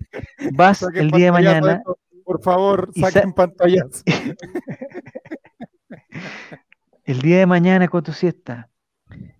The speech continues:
Speaker 2: eh, Kwasniewski va a hacer que se caiga el poto. La señora Kwasniewski,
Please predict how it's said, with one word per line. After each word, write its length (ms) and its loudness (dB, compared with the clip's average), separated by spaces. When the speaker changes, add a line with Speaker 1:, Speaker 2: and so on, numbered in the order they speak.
Speaker 2:
eh, 1080 -4
Kwasniewski 680 -10
va 80 -10
a 40 -10
hacer 160 -14
que 100 -20
se 100 -18
caiga 220 -12
el 80 -16
poto. 360 -18
La 280 -2
señora 300 2
Kwasniewski, 580 -4